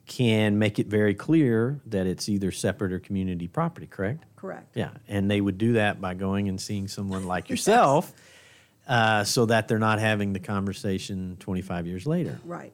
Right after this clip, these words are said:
Speaker 1: Okay.
Speaker 2: Yes.
Speaker 1: And, um, s-, so, y-, you know, um,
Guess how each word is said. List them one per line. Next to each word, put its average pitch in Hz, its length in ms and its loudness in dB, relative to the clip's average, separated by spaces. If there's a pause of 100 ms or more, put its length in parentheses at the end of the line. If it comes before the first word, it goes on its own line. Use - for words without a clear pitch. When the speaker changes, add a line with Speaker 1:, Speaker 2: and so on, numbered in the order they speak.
Speaker 1:
Okay. 95 280 -8 (280)
Speaker 2:
Yes. - 320 -20
Speaker 1:
And, 113 680 2
um, 107 560 0 (600)
s-, 139 160 -4 (100)
so, 143 720 6
y-, - 40 -20 (100)
you 165 640 0
know, 123 400 6
um, 107 560 2